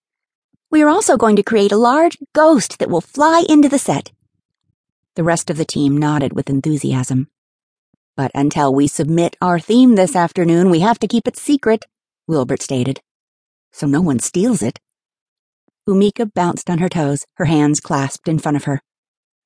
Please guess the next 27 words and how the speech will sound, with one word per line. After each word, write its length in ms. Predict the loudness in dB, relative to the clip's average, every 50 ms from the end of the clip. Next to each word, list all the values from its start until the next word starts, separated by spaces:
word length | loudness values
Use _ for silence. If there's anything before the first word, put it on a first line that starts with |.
| _ _ _ _ _ _ _ _ -8
"I 140 | -6 -6 -4 -2
have 80 | -2 0
an 80 | 2
idea. 360 | 2 2 4 4 4 2 2 -2 _ _ _ _ _ _ _ _ _ _ _ _ -12
If 80 | -10 -4 0
anyone 360 | 2 4 4 6 6 4 4
comes 260 | 2 2 0 2 4
in 100 | 6 4
here 200 | 6 6 4 4
while 240 | 4 4 4 4 4
we're 180 | 4 4 4 2
rehearsing, 420 | 2 2 0 0 2 0 -2 -2 -2 -6 -20 -20 -20 _ -4
we 100 | 2 2
need 160 | 4 4 2
to 60 | 0
stop 400 | -6 -10 -10 -6 -4 -2 -2 -2 -2
what 160 | -2 -2 2
we're 120 | 4 2 4
doing 340 | 6 4 4 4 2 2 2
and, 200 | 2 0 0 -2 -6 -16 -20 -20 _ _ _ _ _ _ -4
I 120 | -2 0
don't 120 | 2 2 2
know, 200 | 2 2 0 -2 _ 2
do 140 | 2 2
ballet 460 | 4 2 0 0 2 2 2 2 2 2
or 80 | 0
something." 400 | 0 0 -2 -2 -2 -2 -4 -4